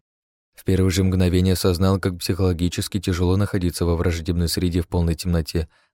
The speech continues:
даже если навык передаёт информацию об окружении качественнее визуального восприятия. Возможно, вносило лепту ментальное давление, навязывающее страх. В конце концов, зелье сопротивления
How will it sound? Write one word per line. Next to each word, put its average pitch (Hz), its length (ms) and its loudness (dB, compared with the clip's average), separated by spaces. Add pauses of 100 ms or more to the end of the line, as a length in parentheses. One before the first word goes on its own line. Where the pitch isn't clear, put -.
(220)
даже 95 260 2
если 87 280 2
навык 90 380 0
передаёт 90 440 0
информацию 90 520 0
об 78 60 -2
окружении 87 540 0
качественнее 85 640 -2
визуального 85 440 2
восприятия. 85 640 -2 (440)
Возможно, 87 420 0
вносило 92 380 2
лепту 92 380 2
ментальное 90 480 2
давление, 85 500 0
навязывающее 82 720 0
страх. 82 400 -4 (300)
В - 60 -18
конце 98 260 0
концов, 90 360 0
зелье 87 220 2
сопротивления 87 800 0